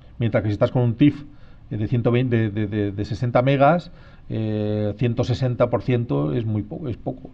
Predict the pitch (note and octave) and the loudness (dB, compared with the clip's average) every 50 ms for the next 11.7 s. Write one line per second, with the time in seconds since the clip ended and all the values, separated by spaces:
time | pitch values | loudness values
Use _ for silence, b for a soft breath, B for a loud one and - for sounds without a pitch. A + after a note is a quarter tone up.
0 | - - A#2+ G#2+ - A2+ G#2+ G2+ G2 G#2+ G2+ - C3+ B2+ - - - - - - | -8 -6 -6 -4 -4 -4 -4 -4 -6 -6 -8 -8 -8 -8 -8 -10 -12 -12 -16 -20
1 | B B B B B B B B B B B B A#2 G#2+ - B2 A2+ C#3 C3+ C3 | B B B B B B B B B B B B -2 0 2 2 4 4 4 4
2 | B2 A#2 B2 B2+ - A#2 A2 - C#3+ B2 C#3 D3 C#3+ - F#2+ G#2+ A#2+ C3 D3 A#2+ | 2 0 0 0 -2 -2 0 2 4 4 6 6 4 4 2 4 4 4 4 4
3 | F#2 E2+ - - - C3 B2 A2 - - - - - - - - - - - - | 2 0 -2 -4 -2 0 0 -2 -4 -8 -12 -18 -20 -20 -20 -20 -20 -20 -12 -6
4 | - G#2+ G2 G2+ G#2 G#2 - G#2 G2+ G#2 G2+ G#2 G#2+ - C#3+ C3 - G2+ G2 - | -2 0 2 2 2 0 0 0 2 2 2 2 4 4 2 2 2 0 -2 2
5 | - G2+ F#2 - - - B B B B B B B B B B - - G#2+ G#2 | 2 2 2 0 -4 -20 B B B B B B B B B B -4 -2 0 0
6 | G2 - C3 C3 G#2+ F#2+ - - G#2 A2 A#2+ C3+ C#3 C3 C3 C3+ C3 - C#3 C3 | 2 2 2 2 2 2 2 4 4 6 6 6 6 6 6 4 4 4 4 6
7 | C3 B2+ B2 B2 A#2+ A#2 A2+ A2+ A#2 A#2+ A#2 A#2 A2+ A2 G#2+ - G#2 G#2 - C3 | 6 6 4 2 0 -2 -4 -6 -10 -8 -6 -6 -6 -4 -2 -2 -2 2 4 6
8 | B2+ C3 A#2+ A#2+ A#2+ A#2 B2 A2+ G#2 - A#2+ G#2+ G2 C3+ C#3 C3 A#2+ G#2+ G#2 G#2 | 6 6 6 6 6 4 2 0 0 0 0 2 2 2 2 2 0 0 0 0
9 | G#2 G#2+ G#2 G#2+ G#2+ G#2 G2+ G2 G#2 G2 - A2 G#2+ G#2+ A2 G#2 - A#2 G#2 G#2 | 2 2 2 2 2 2 2 0 -2 -2 0 0 0 2 0 0 -2 -2 -2 0
10 | G2+ F#2 F2+ - C3+ D3 C#3 - B2 G#2 G2+ F#2+ C3 A2+ G2+ G#2 G#2 G#2 G#2+ G2+ | 0 -2 0 2 2 2 2 0 -2 -2 -2 -4 -6 -6 -6 -4 -4 -4 -4 -2
11 | G#2+ G#2 G2 F#2+ - C3+ C3 C3 - D3 C#3+ D3 C#3+ - | 0 0 0 0 2 0 0 2 2 2 2 2 0 -4